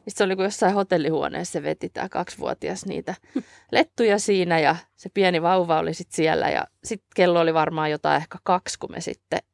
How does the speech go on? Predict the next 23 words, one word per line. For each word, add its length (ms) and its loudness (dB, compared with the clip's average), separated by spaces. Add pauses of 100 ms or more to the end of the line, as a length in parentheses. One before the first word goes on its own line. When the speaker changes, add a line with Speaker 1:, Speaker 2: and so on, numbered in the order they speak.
Speaker 1:
lähdettiin 440 -6
sieltä 260 -6
kotiin, 400 -4
et 100 -10
kuitenkin 380 -4
niinku 220 -8
tosi 320 -6
lyhyt 320 -2
aika. 360 0 (760)
Ja 100 4
sit 220 0 (360)
muistan 460 0
ikuisesti 600 -2
se, 180 2
miltä 240 -4
se 80 0
näytti, 380 0
kun 120 -8
hän 160 -4
kantoi 480 2 (240)
siitä 560 -2
auton 500 0
turvaistuimesta. 1080 -4